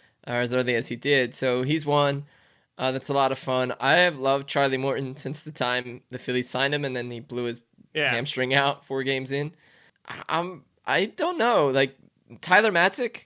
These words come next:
Speaker 1: yeah,
Speaker 2: Tyler
Speaker 1: that,
Speaker 2: Matzek,
Speaker 1: that one's
Speaker 2: yeah,
Speaker 1: a
Speaker 2: he's
Speaker 1: good
Speaker 2: got
Speaker 1: one.
Speaker 2: way up there. He had the yips, man, had the yips. Third overall pick.
Speaker 1: Yeah.
Speaker 2: Love Tyler Matzek. Yeah, he's way up there on the
Speaker 1: Yeah.
Speaker 2: list.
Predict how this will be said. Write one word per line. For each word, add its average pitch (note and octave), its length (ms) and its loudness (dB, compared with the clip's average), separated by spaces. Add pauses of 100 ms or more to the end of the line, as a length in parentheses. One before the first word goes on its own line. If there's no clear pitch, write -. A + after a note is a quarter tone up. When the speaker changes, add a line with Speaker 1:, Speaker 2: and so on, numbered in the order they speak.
(120)
Speaker 1:
yeah, D#3 220 4
Speaker 2:
Tyler A3 140 6
Speaker 1:
that, A3+ 220 4
Speaker 2:
Matzek, - 40 -8
Speaker 1:
that - 160 4
one's F3 60 4
Speaker 2:
yeah, A3+ 120 6
Speaker 1:
a F#3+ 40 4
Speaker 2:
he's G3 80 -2
Speaker 1:
good A3 80 2
Speaker 2:
got A#3+ 140 4
Speaker 1:
one. F3 100 2
Speaker 2:
way B3 240 4
up E3+ 100 -4
there. D3+ 160 2
He C3+ 60 -4
had A#3+ 160 -2
the D4 80 -4
yips, F4 420 2
man, A3 200 2
had B3 100 2
the C4 80 -2
yips. C#4 360 0 (140)
Third C#4 380 0
overall B3+ 320 4
pick. C4+ 420 0 (160)
Speaker 1:
Yeah. E3 480 6 (180)
Speaker 2:
Love A3 220 2
Tyler G3 240 0
Matzek. E3+ 380 0
Yeah, F#3+ 160 2
he's F#3 200 -2
way G#3+ 280 2
up F3 40 2
there E3 260 6
on B2+ 40 2
the D3+ 60 0
Speaker 1:
Yeah. C#3+ 60 0
Speaker 2:
list. - 240 -12